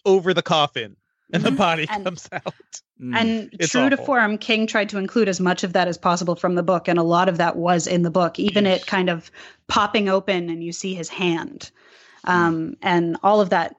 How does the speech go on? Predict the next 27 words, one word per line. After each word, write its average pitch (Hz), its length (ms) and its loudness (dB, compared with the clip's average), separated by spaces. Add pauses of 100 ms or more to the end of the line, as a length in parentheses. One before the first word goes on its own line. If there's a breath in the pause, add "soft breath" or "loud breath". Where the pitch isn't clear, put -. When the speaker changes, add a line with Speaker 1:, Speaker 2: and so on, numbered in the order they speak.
(140)
Speaker 2:
is 185 180 -2
in 190 160 4
there, - 380 -4
but 202 180 2
it's 190 140 2
all 196 280 6
directly 185 560 -2
attached - 680 -6
to 170 500 -4 (220)
the 175 240 0
Judaism 170 640 4
of 170 100 -2
the 165 80 -2
character, - 440 -2
which 185 200 2
is 185 120 4
Speaker 1:
Mm-hmm. 131 160 -18 (180)
Speaker 2:
hugely 220 680 2
problematic 180 600 -2
and 170 180 -12 (320)
pisses 196 240 -2
me 170 120 -2
off 170 160 -6
to 170 80 -8
no 170 160 -6
end. - 180 -10 (500 loud breath)
But 196 340 2